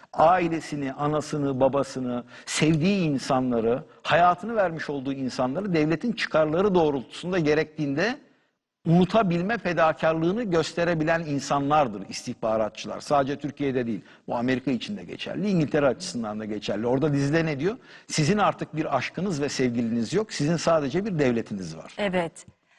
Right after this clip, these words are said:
Speaker 2: Bu arada, e, mitin, e, tanıtım filmini de eğer isterse sevgili seyircilerimiz, e, mit gov T R'den de izleyebilirler. E, diyorlar ki, "Biz mitiz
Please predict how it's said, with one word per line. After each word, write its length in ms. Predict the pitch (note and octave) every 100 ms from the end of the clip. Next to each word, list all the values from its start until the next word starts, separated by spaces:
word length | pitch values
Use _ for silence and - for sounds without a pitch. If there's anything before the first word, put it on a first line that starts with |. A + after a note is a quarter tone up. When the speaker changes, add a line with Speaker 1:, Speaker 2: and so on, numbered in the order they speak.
| _ _
Speaker 2:
Bu 100 | G3+
arada, 520 | G#3+ A3+ B3 B3 A#3 -
e, 380 | G3 F#3+ F#3 F3
mitin, 560 | F3 G3+ - C4 A#3+ A3+
e, 100 | -
tanıtım 420 | F3+ G#3 G#3 - A3+
filmini 380 | A#3 A3 A3
de 60 | A3
eğer 400 | G3 G3+ G#3 F#3 -
isterse 460 | G3+ - A3+ A#3+ G#3
sevgili 300 | G#3 F#3 F#3+
seyircilerimiz, 640 | G#3 F#3 G3+ G3+ F#3+ - -
e, 360 | F#3 F3+ F3+ - - -
mit 220 | A3 -
gov 140 | A3+
T 180 | A#3 A3
R'den 300 | G#3 A3 A3+
de 80 | G#3+
izleyebilirler. 720 | G3+ A3 F#3+ G#3+ C4 F#4 - - - _ _ _ _ _ _ G#3
E, 380 | G3 F#3 F3+ - F#3+
diyorlar 400 | A3 C4+ F4 -
ki, 180 | F#3
"Biz 220 | F#3 A#3 F#3+
mitiz 640 | G#3+ B3 D#4+ F4 - -